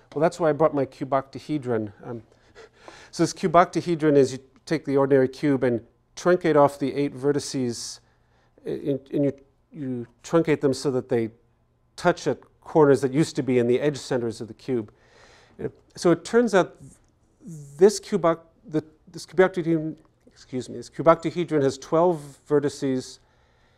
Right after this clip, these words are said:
and those twelve points, together with the point in the center, which I've used the origin, those are centers of the spheres in that closest, uh, orange packing.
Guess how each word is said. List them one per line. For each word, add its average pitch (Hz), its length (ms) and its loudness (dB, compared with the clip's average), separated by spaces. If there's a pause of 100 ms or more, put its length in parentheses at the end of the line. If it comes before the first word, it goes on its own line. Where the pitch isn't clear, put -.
(680)
and 147 140 6
those 196 180 8
twelve 214 240 4
points, 170 240 6
together 185 380 10
with 160 240 8
the 147 80 4
point 160 340 6
in 135 140 4
the 127 60 4
center, 180 440 8
which 135 180 6
I've 127 120 2
used 127 180 2
the 131 60 0
origin, 131 500 2 (500)
those 170 440 6
are 147 440 4
centers 180 520 4
of 143 100 0
the 131 80 -2
spheres 165 480 4
in 143 180 -2
that 127 280 0
closest, - 560 -4
uh, 120 80 -2
orange 156 360 2
packing. - 380 -10